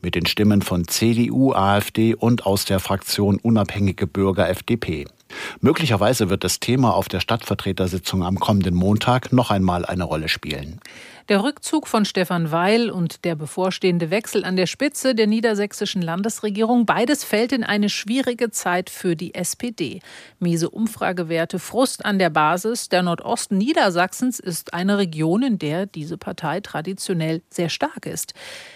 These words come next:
Speaker 2: Jan-Bastian Buch über die Stimmung bei S-P-D-Mitgliedern in Leer in Ostfriesland.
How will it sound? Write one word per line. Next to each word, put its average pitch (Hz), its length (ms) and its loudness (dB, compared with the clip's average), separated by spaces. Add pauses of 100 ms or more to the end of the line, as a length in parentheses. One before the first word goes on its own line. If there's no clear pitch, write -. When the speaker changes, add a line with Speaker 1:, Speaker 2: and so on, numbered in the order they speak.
(180)
Speaker 2:
Jan-Bastian 294 500 2
Buch - 380 -8
über 285 240 2
die 240 120 -4
Stimmung 254 460 0
bei 226 220 2
S-P-D-Mitgliedern 220 1200 -2
in 214 220 2
Leer 240 400 0
in 180 100 -6
Ostfriesland. - 840 -10